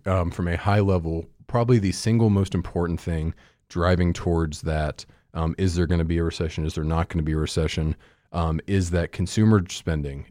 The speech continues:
is what really kinda matters at the end of the day a lot of the times with this. Yes, the stock market can be down. Other, these other factors in the economy can be indicating certain things, but consumer spending makes up about seventy percent of all economic activity in the U S economy.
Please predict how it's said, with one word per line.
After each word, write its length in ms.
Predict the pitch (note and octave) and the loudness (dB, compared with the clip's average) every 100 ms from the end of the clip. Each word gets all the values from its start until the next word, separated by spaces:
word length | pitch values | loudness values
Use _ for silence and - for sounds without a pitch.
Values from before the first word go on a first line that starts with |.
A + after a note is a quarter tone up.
| - | -12
is 160 | D#2 | -10
what 180 | D#2 E2 | -8 -6
really 260 | F2 F2+ F2 | -2 0 0
kinda 220 | - E2 | -2 -4
matters 460 | D2+ D2+ D#2 D2+ D2+ | -4 -4 -4 -4 -8
at 100 | - | -8
the 80 | |
end 160 | D#2+ D2+ | -6 -6
of 80 | D2 | -6
the 60 | |
day 80 | C#2+ | -6
a 60 | C#2+ | -6
lot 180 | C#2 C#2 | -8 -8
of 80 | |
the 40 | C#2 | -8
times 300 | E2 B1 - | -8 -10 -12
with 80 | - | -12
this. 260 | - - - _ - | -12 -12 -18 _ -4
Yes, 240 | G#2 A2 | 0 2
the 60 | G#2+ | 0
stock 280 | - F#2 - | 0 0 2
market 240 | F2+ E2+ | -2 -2
can 100 | F#2+ | -4
be 80 | F2 | -4
down. 360 | E2 D#2+ E2 - | -4 -4 -6 -4
Other, 240 | F#2 G2+ | -2 0
these 240 | F2+ F2+ F#2+ | 2 0 2
other 160 | G2 | 2
factors 540 | F2+ F2+ F2 - E2 E2+ | 2 0 0 0 0 0
in 60 | |
the 100 | E2 | -2
economy 480 | D#2+ - D#2+ D#2+ D#2 | -4 -4 -4 -4 -6
can 160 | - E2 | -6 -6
be 160 | D#2 | -4
indicating 420 | D#2 D#2 D#2+ D#2 | -4 -4 -4 -4
certain 240 | - D#2+ D#2 | -4 -4 -4
things, 320 | E2+ D#2 D2+ | -6 -6 -4
but 240 | D#2+ D2 - _ _ _ _ | -4 -6 -8 _ _ _ _
consumer 380 | - F#2+ B2+ B2 | -2 2 4 4
spending 420 | - F#2+ F2+ E2+ | 4 2 2 2
makes 220 | E2 E2 | -2 -2
up 60 | E2+ | -2
about 200 | D#2 D2+ | -2 -4
seventy 340 | - F#2+ F#2+ | -2 0 2
percent 300 | E2+ E2+ E2 | 0 0 -2
of 60 | D2+ | 0
all 200 | D2+ D2+ | -2 -2
economic 480 | D2+ D2+ D2+ D2 - | -2 -4 -2 -4 -4
activity 520 | D2 - D#2+ D2 D2+ | -6 -4 -4 -2 -4
in 80 | D2+ | -4
the 80 | D2+ | -4
U 120 | D#2 | -4
S 140 | D2+ | -4
economy. 480 | E2 E2 E2 E2+ | -6 -2 0 0